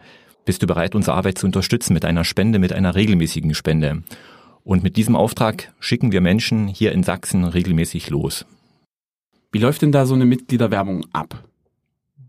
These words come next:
Speaker 2: Also was passiert da alles letzten Endes auch im Hintergrund?
Speaker 1: Ja,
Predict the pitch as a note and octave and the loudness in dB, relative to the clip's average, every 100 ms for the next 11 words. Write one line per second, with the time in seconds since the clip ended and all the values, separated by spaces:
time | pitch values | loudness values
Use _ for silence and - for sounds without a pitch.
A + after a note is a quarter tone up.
0 | _ G2 A2 A2+ - G#2+ - B2+ B2 A2+ | _ -4 -2 -4 -4 -6 0 2 2 2
1 | F#2 - F2+ F2+ - F#2 - D#2+ F3+ - | 0 0 0 -2 -2 -4 -2 -2 -2 -4
2 | F#2 G#2 G2+ - D2+ E2 - _ - E2 | -4 -2 0 -2 -4 -8 -10 _ -4 -4